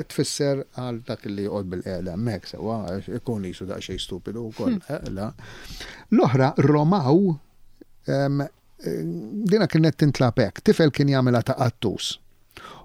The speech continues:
Speaker 1: U jkun bajnejh mottijin u bistik, jew maktur fidu. Il-maktur kien ikun mibrum u jibda jfajru fuq l-oħrajn li jkunu qegħdin iduru miegħu u jgħidu, "Romaw!" Lil min jolqot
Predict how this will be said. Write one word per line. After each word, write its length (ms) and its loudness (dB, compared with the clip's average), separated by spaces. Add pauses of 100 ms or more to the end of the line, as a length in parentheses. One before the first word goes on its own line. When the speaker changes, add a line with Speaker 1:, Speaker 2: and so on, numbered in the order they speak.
Speaker 1:
U 80 10
jkun 260 6
bajnejh 440 6
mottijin 680 2
u 60 6
bistik, 580 0 (500)
jew 160 2
maktur 540 -2 (180)
fidu. 420 0 (480)
Il-maktur 500 6
kien 320 4 (100)
ikun 380 2
mibrum 560 4 (640)
u 60 8
jibda 380 6
jfajru 580 -2 (560)
fuq 220 -4
l-oħrajn 460 2 (540)
li 100 4
jkunu 540 2
qegħdin 420 2
iduru 420 4
miegħu 440 2 (100)
u 120 4
jgħidu, 480 4 (280)
"Romaw!" 500 6 (920)
Lil 160 8
min 180 8
jolqot 460 2